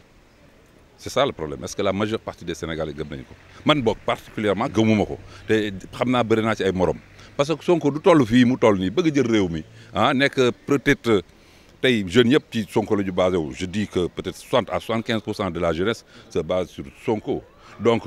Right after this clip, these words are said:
Sonko am na loo xam ne du, dina ko éviter def pour, pour mu ko yàqal, di ko gàllankoor.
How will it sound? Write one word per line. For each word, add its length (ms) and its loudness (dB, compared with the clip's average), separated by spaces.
Sonko 260 0
am 100 -4
na 80 -2
loo 100 2
xam 160 -6
ne 80 -4
du, 300 -6
dina 260 -6
ko 140 -4
éviter 320 -6
def 160 -6
pour, 200 -8
pour 140 -12
mu 140 -8
ko 80 -8
yàqal, 340 -6
di 80 -12
ko 80 -10
gàllankoor. 420 -8